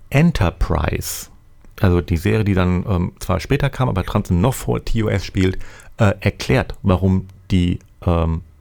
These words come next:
Klingonen zu dem Zeitpunkt so aussehen, wie sie eben aussehen, weil in der, nämlich in Enterprise sehen die Klingonen so aus, wie wir sie aus den späteren Serien ebenfalls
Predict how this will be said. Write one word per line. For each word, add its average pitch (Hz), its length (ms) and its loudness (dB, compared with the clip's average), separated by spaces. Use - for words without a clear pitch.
Klingonen 98 600 2
zu 95 120 -4
dem 110 160 2
Zeitpunkt 95 380 0
so 95 120 0
aussehen, 87 560 -2
wie 85 240 0
sie 85 300 -2
eben 85 200 -2
aussehen, 98 380 -2
weil 92 220 -4
in 92 100 -2
der, 87 180 -2
nämlich 85 240 -4
in 87 100 -2
Enterprise 98 520 -2
sehen 101 180 -2
die 101 80 -2
Klingonen 98 460 2
so 95 100 -2
aus, 92 200 0
wie 90 100 0
wir 92 120 0
sie 95 200 -2
aus 98 220 -4
den 85 160 -2
späteren 87 420 0
Serien 80 500 0
ebenfalls - 720 -2